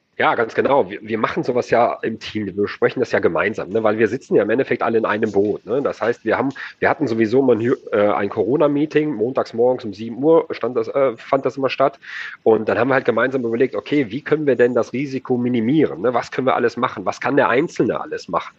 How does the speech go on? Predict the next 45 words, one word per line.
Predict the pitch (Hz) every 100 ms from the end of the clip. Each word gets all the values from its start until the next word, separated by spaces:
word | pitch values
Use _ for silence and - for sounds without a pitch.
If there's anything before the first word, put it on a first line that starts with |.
| -
ne? | 151 - - - - -
Äh, | 95 95
und | 120 107
so | 117
kam | - 143 156
halt | 107 104
eins | 110 -
zum | - 98
anderen, | 127 113 71
ne? | 85 123
Also | 92 98
da | 95 -
ziehen | - 127
wir | 110
wirklich | 120 117 104
an |
einem | 92 107
Strang | - 98 135
und | 101
da | 95
bin | 107
ich | 104
auch |
echt | - - 101
dankbar | 127 - 87
für, | 98
so | 98
eine | 95
Mannschaft | 101 - 98
da | -
zu | - 95
haben, | 107 110 90
die | 90
halt | -
auch | 104 - 101 -
wirklich | 90 110 117 - 113
mit | - -
überlegt, | 85 82 78 73 -
ne? | 95
Wie | 98
kriegen | 104 95
wir |
das | 80 -
umgesetzt, | 101 85 73 71 - -
ne? | 151